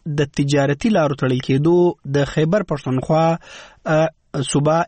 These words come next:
اقتصادي طور ډیره ځپلې ده. د دوی په وینا، د تجارتي لارو تړل کېدو له امله د خیبر پښتونخوا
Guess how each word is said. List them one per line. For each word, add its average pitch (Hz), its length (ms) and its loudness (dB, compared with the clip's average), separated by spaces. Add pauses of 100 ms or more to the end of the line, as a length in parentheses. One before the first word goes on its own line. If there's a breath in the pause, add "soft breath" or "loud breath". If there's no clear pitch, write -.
اقتصادي 147 760 0 (220)
طور 160 260 2 (360)
ډیره 147 220 0
ځپلې 131 360 -4
ده. 135 160 -2 (260 loud breath)
د 196 200 2
دوی 202 140 -2
په 196 140 -2
وینا، 180 400 2
د 165 340 0
تجارتي 147 640 0
لارو 165 380 2
تړل 139 300 -2
کېدو 151 300 0
له 185 100 2
امله 170 320 2
د 143 220 0
خیبر 143 360 -2
پښتونخوا 147 680 0